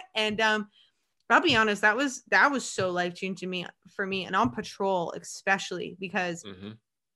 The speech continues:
Speaker 1: I just put all that shit in my, you know, in my lunchbox, and, like, people loved my containers. They love them.
Speaker 2: Yeah.
Speaker 1: Like, "Autumn, what are you eating?" I'm like, Oh, my purple container, stay away, <laughs> like, my green container, you know? Um,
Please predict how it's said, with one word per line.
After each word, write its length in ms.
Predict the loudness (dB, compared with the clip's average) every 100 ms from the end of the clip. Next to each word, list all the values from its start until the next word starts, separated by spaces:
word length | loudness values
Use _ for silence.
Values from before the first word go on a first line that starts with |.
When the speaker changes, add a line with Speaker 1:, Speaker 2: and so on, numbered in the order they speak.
| -12
Speaker 1:
I 60 | -10
just 160 | -8 -2
put 100 | 0
all 60 |
that 120 | 0 -2
shit 220 | -2 -2
in 100 | 0
my, 220 | 0 -2 -8 -20 -8
you 60 | 2
know, 120 | 4
in 120 | 6
my 100 | 6
lunchbox, 520 | 6 4 6 6 6 2
and, 100 | 2
like, 180 | 2 4
people 360 | 2 4 2 0 -16 _
loved 420 | -2 6 8 8 6
my 200 | 4 4
containers. 800 | 2 0 2 2 4 2 0 0
They 120 | 2
love 180 | 6 6 6
them. 100 | 2
Speaker 2:
Yeah. 20 |
Speaker 1:
Like, 180 | 2 4
"Autumn, 340 | 4 4 0
what 120 | 0
are 20 | 0
you 120 | 0
eating?" 340 | 0 -2 -4
I'm 160 | -8 -8
like, 240 | -8 -8 -12
Oh, 60 | -14 _ -6
my 120 | -4
purple 280 | -4 -4 -4
container, 460 | -4 -4 -6 -6
stay 280 | -8 -8 -6
away, 340 | -4 -4 -4 -4
<laughs> 40 |
like, 200 | -6 -2
my 100 | -2 -2 -4
green 180 | -4 -2
container, 540 | 2 2 2 -4 -4 -2
you 120 | 2
know? 160 | 2 2 -4 -14 -18 -6 2
Um, 380 | 4 4 0